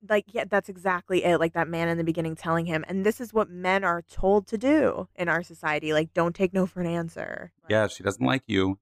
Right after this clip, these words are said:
Speaker 2: You know, try, try again.
Speaker 1: Exactly. Try and win her over. So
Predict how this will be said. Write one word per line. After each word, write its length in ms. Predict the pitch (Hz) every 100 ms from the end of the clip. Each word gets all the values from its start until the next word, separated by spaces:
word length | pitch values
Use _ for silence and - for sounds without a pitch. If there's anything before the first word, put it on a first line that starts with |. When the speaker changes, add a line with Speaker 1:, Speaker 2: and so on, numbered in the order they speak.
| -
Speaker 2:
You 100 | 98
know, 140 | 110 110
try, 240 | - 92
try 220 | 101 107
again. 360 | 101 110 90 85 _ -
Speaker 1:
Exactly. 560 | 185 180 165 - 151
Try 240 | 156 185 180
and 80 | 180
win 100 | 175
her 120 | 170
over. 560 | 165 170 139 131 127 170 _ _ _ _ _ _ _ _ _
So 560 | - 226 214 208 208